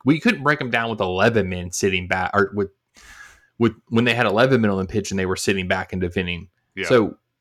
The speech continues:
Speaker 1: I, I mean, they just would have literally just packed the box, you know. So, I don't know. Um,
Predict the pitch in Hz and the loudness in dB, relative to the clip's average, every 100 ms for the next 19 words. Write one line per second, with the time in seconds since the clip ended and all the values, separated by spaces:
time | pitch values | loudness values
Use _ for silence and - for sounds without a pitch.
0 | _ _ 104 95 87 _ - 104 95 120 | _ _ -10 -10 -10 _ -12 -6 -2 -2
1 | 123 101 87 92 101 110 101 90 92 - | -2 -6 -6 -4 -2 2 2 0 -4 -10
2 | - 95 - _ _ 95 92 90 95 - | -6 -6 -8 _ _ -14 -8 -6 -8 -12
3 | - - - _ 92 87 90 - _ _ | -18 -18 -18 _ -10 -10 -10 -14 _ _
4 | - 107 107 95 - _ _ _ _ _ | -4 0 0 -2 -6 _ _ _ _ _
5 | _ _ _ _ _ _ _ _ _ - | _ _ _ _ _ _ _ _ _ 0
6 | 151 101 98 98 _ 123 120 120 107 | 2 2 -2 -8 _ 0 0 0 -2